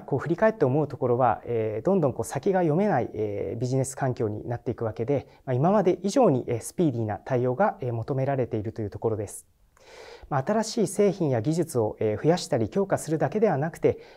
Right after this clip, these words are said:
まあ、それをいかに、えー、社会に、お客様に早くお届けするか、まあ、それが重要でして、まあ、そのためにオープンシフトをはじめとする、えー、コンテナ基盤技術のように、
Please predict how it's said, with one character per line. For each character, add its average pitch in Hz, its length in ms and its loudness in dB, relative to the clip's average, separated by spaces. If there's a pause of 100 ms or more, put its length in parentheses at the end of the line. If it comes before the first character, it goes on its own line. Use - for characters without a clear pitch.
(120)
ま 156 60 0
あ、 - 20 -4
そ - 100 -2
れ 180 60 2
を 170 80 2
い 143 100 -4
か 277 160 0
に、 247 180 2
え - 60 -4
ー、 - 40 0
社 - 180 -6
会 127 200 -2
に、 113 200 -4
お 113 80 -4
客 - 180 -6
様 156 260 -2
に 113 140 -4
早 233 240 -2
く - 160 -4
お 120 100 -6
届 139 260 -2
け 139 40 0
す - 140 -6
る 123 80 -4
か、 - 180 -8 (300)
ま 170 60 -4
あ、 - 20 0
そ 220 100 2
れ 247 80 6
が 247 140 6
重 233 160 2
要 240 100 4
で 208 160 2
し - 140 -8
て、 107 260 -4 (360)
ま - 40 -4
あ、 160 40 -2
そ 202 100 -4
の 226 100 0
た 247 100 2
め 247 120 2
に 180 120 4
オ 165 140 2
ー - 40 0
プ 175 100 -2
ン 175 60 0
シ 180 120 -4
フ - 100 -4
ト 143 100 0
を 117 40 2
は 123 120 -4
じ 151 100 -2
め 151 100 -2
と 160 80 0
す - 160 -6
る、 208 380 -2
え 127 80 -4
ー、 113 40 -2
コ - 140 -2
ン 196 80 0
テ 202 80 4
ナ 185 140 0
基 190 80 -4
盤 165 160 2
技 170 100 0
術 139 240 -4
の 110 80 0
よ 107 180 2
う 104 40 0
に、 101 180 -6